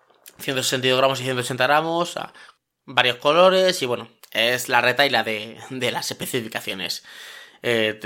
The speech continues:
negro, plateado, azul marino, rosa. Ahora los precios. Tres dieciocho el, está en Amazon, ¿vale?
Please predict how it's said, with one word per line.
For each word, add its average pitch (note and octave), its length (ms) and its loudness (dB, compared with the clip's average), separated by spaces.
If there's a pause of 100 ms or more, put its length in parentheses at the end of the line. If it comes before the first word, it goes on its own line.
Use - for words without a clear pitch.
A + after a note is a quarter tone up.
negro, A#2+ 520 0
plateado, A2+ 800 0
azul B2 240 -4
marino, A2+ 560 0
rosa. A2+ 720 0 (140)
Ahora D3 160 2
los C3+ 100 -2
precios. A2+ 500 -10
Tres C#3+ 200 2
dieciocho D3 840 -4
el, A2+ 440 -6
está C3 200 0
en C#3 80 0
Amazon, F#3+ 500 -2
¿vale? E3 360 -4